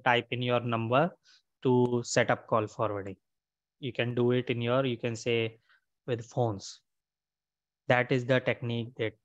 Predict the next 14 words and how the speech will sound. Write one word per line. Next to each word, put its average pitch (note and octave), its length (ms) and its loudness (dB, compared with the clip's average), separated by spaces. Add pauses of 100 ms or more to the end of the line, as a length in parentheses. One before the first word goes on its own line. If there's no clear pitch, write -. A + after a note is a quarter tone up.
(160)
they A2+ 100 -4
use. G2+ 380 -10 (560)
If - 200 -4
password D3+ 380 6
diary D3+ 300 6
lost, C#3 320 4
then C#3 140 0
how B2 260 0
to C3+ 140 0
recover B2 360 0
the B2 100 -2
password? A2+ 500 -2
Someone A#2 340 -6
asked. A2+ 400 -4